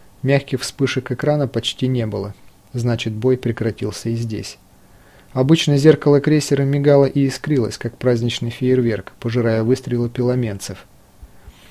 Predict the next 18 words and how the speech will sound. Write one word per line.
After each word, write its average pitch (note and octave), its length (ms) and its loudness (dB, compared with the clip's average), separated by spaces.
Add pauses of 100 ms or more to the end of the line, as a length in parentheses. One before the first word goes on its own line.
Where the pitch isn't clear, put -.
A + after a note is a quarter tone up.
(320)
Элтон D#3+ 340 6
вяло C#3 280 8
запросил B2+ 500 0
посадку. A2+ 680 -4 (460)
Зеркало, C3+ 540 2
слабо A#2+ 380 0
качнув A#2 420 -6
стрелки A#2 380 -2
индикаторов A2+ 600 -2
в - 40 -20
пилотских C3 520 2
кабинах, B2+ 460 0 (440)
пропустило C#3+ 580 0
катера B2 380 0
в A#2+ 60 -4
шестую A#2+ 400 -2
финишную A2+ 520 -4
зону. G2+ 340 -6